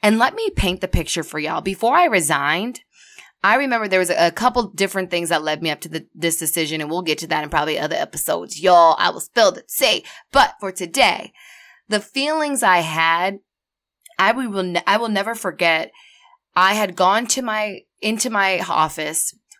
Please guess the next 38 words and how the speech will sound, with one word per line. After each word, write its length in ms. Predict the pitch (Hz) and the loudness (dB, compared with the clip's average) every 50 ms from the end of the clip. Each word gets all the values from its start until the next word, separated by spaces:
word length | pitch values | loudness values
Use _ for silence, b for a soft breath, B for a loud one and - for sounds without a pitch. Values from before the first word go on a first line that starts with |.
| _ | _
We 80 | _ 156 | _ -6
had 100 | 165 165 | -4 0
just 200 | 185 190 196 - | 2 2 2 4
got 160 | - 208 196 196 | 2 2 0 2
new 140 | 190 180 | -2 -4
headquarters, 680 | 175 170 160 156 - - 165 160 156 156 156 151 - - B B B B B B B B _ | -2 -2 -4 -4 -4 -4 -4 -4 -2 -2 -4 -4 -6 -8 B B B B B B B B _
and 240 | 214 208 196 185 185 | 2 4 4 2 2
I 140 | 180 185 | 0 0
had 180 | 190 185 160 147 | 0 -2 -4 -2
just 280 | - 196 190 233 - - | 2 2 4 4 2 2
had 140 | 233 233 | 2 2
a 60 | 190 170 | 0 0
full 320 | - - 196 202 226 254 | -2 -2 0 0 0 0
cup 300 | 247 - 220 214 208 - - | 0 0 0 0 0 0 -6
of 80 | 190 | -8
coffee. 340 | - - 180 165 147 - 165 | -4 2 2 2 2 2 -2
That's 160 | 156 151 - | -6 -6 -6
when 80 | - 170 | -4 -6
I 60 | 160 | -4
was 80 | 151 147 | -4 -4
still 200 | - - 170 185 | -2 -2 -2 -2
drinking 260 | 202 220 220 233 240 | -2 -6 -8 -8 -8
coffee. 480 | 214 202 165 165 - - 156 160 165 _ B B B B B B B B B B B - | -4 -2 -2 -2 -2 -6 -10 -10 -12 _ B B B B B B B B B B B 0
And 520 | 214 214 214 214 208 202 202 196 196 - _ _ _ _ | 2 4 4 4 4 2 2 0 -4 -10 _ _ _ _
as 160 | 190 190 - | -2 0 2
soon 220 | - - 269 269 285 | 2 2 0 0 0
as 140 | 302 254 | 2 2
I 100 | 277 254 | 2 2
came 320 | 247 - 214 214 214 214 202 | 2 0 -2 -2 0 0 0
in, 200 | 180 175 175 170 | 2 0 0 0
it 160 | - 185 175 | 0 -2 0
was 200 | 160 156 143 156 - - - - | 0 -2 -4 -6 -12 -18 -2 2
right 260 | 190 208 220 214 - - | 4 4 4 4 2 0
early 280 | 190 196 196 202 196 | 0 0 0 -2 -4
in 60 | 196 | -4
the 60 | 196 196 | -4 -2
morning, 480 | 185 170 165 160 165 165 160 160 156 B B B B B B B - | 0 0 0 0 0 -2 -2 -4 -8 B B B B B B B 0
and 360 | 185 190 185 180 175 160 | 2 4 4 2 0 -2